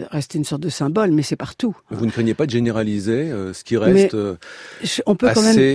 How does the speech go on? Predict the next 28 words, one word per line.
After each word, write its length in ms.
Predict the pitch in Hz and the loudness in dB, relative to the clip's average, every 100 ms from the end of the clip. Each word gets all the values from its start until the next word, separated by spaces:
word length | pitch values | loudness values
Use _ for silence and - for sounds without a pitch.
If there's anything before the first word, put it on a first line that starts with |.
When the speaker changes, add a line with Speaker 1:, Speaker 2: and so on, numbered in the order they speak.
| - | 2
Speaker 1:
on 100 | 214 | -2
peut 160 | 175 226 | 0 0
quand 120 | 226 | 2
même 80 | 208 | 4
dire, 80 | 196 | 2
Speaker 2:
circonscrit ? 400 | 190 175 - - | 0 -4 -8 -12
Speaker 1:
sans 300 | - - 254 | -6 2 2
généraliser 800 | 220 214 202 185 185 180 208 180 | 4 2 2 2 0 0 0 2
et 20 | |
dire 240 | 160 185 - | 0 0 -4
que 140 | 165 - - | -10 -8 -2
tous 180 | 269 | -2
sont 380 | - - - 151 | -2 -6 -6 -4
ainsi, 340 | 151 160 - 202 | -2 -2 -2 -2
bien 140 | 147 | -4
sûr 180 | - - | -10 -6
que 80 | 196 | -4
non, 160 | 233 | -2
je 120 | 165 | -2
ne 80 | 151 | -2
le 40 | 143 | -4
dis 140 | 139 | -6
pas, 200 | - - _ - - - | -8 -10 _ -20 -14 -2
mais 160 | 175 - | -2 0
on 80 | 170 | -4
peut 160 | 180 | -2
quand 100 | 160 | -2
même 240 | 175 233 | 0 0